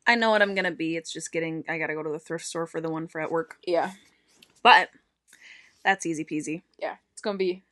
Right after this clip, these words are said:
Speaker 2: top notch. I'm pretty excited about it.
Speaker 1: Me too.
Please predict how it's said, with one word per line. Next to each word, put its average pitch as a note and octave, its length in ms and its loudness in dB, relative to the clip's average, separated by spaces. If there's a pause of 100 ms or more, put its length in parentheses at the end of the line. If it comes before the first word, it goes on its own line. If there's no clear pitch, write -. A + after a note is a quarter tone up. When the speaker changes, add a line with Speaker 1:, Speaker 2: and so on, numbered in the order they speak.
Speaker 2:
top F#3 220 2
notch. E3+ 440 -6
I'm A3+ 80 -12
pretty E3 180 -4
excited D#3+ 360 -8
about D#3+ 240 -10
it. - 100 -16 (140)
Speaker 1:
Me A3+ 120 -4
too. F#3+ 280 -4